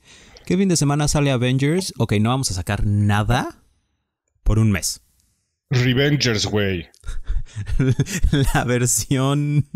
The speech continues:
Speaker 1: como
Speaker 2: La versión blockbuster, güey.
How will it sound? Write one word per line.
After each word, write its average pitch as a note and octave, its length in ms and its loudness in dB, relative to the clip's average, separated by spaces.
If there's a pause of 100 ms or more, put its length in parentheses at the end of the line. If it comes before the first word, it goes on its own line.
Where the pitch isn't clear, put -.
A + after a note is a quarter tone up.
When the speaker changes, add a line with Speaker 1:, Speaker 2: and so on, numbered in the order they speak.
(540)
Speaker 1:
como C3 460 -2
Speaker 2:
La A#2+ 120 0
versión C3 500 -4
blockbuster, C3 920 0
güey. C#3+ 420 0